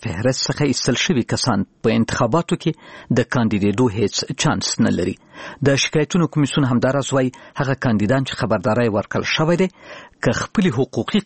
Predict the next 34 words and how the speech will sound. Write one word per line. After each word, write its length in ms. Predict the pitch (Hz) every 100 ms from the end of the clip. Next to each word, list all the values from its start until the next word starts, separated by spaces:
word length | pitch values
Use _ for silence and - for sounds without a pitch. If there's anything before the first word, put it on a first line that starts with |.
| 131
قضیې 380 | 113 120 101
فیصله 400 | 120 104 123 107
نه 120 | 98 -
کړي، 140 | 104 - - - 139
نو 120 | 131 -
شاید 220 | 190 165
د 100 | 123
هغوی 260 | 117 127 117
نومونه 320 | 110 127 147 175
هم 60 | - - - 117
د 100 | 117
میزان 360 | 107 143 170 165
د 100 | 131
اته 160 | - 110
ویشتمې 420 | - - 185 113 - - - 107
د 160 | 120 123
انتخاباتو 580 | 120 - 123 180 - 117
د 100 | -
کاندیدانو 500 | 117 104 113 117 104
له 100 | 101 -
فهرست 380 | 95 117 - -
څخه 120 | 143
وایستل 440 | 117 92 - 95 95
شي. 140 | - - _ _ - 117
د 100 | 107
انتخاباتي 440 | - 117 120 135
شکایتونو 460 | - 135 120 - 139
د 80 | 123 -
کمیسیون 400 | 123 - 160 139
د 80 | 127
وروستي 300 | 113 - 190
فهرست 340 | - 117 113 -
په 60 | 110
وړاندې 320 | 110 139 151